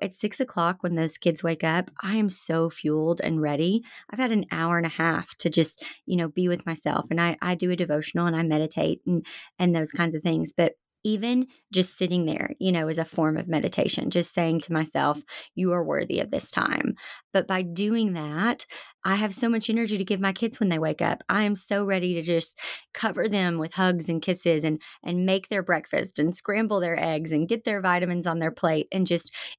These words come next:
enjoy the morning together. I shift the music at breakfast time to something a little bit more fun and upbeat just to get us excited about the day.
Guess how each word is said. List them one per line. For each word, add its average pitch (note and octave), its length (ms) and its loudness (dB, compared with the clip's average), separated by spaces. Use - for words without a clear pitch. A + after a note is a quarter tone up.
enjoy E3 680 0
the F3 60 2
morning D#3 360 2
together. - 560 0
I F3+ 80 2
shift - 400 -2
the F#3+ 60 0
music E3+ 420 0
at - 100 -2
breakfast - 460 0
time D#3 260 2
to D3+ 60 0
something D#3 420 0
a D3+ 80 2
little D#3 280 2
bit D#3+ 220 -2
more D#3 440 2
fun D#3 320 2
and D#3 100 2
upbeat D3+ 500 -2
just - 240 -4
to D#3 60 -8
get D3 160 0
us D3+ 160 2
excited D3+ 540 0
about D3+ 240 0
the D#3 80 0
day. D3+ 400 2